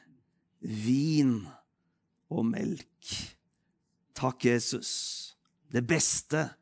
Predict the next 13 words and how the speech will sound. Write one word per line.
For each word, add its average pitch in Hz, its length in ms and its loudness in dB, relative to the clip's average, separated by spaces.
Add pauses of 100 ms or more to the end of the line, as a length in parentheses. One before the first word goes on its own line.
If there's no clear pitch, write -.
(160)
og 117 220 4
kun 151 460 2 (520)
det 120 240 0
beste, 123 720 0 (340)
er 117 360 2 (360)
godt 117 240 -4
nok. - 360 -6 (1000)
Det 139 240 6
er 147 220 2
holdningen 147 720 2 (340)
når 131 120 2
vi 135 120 4
går 131 260 2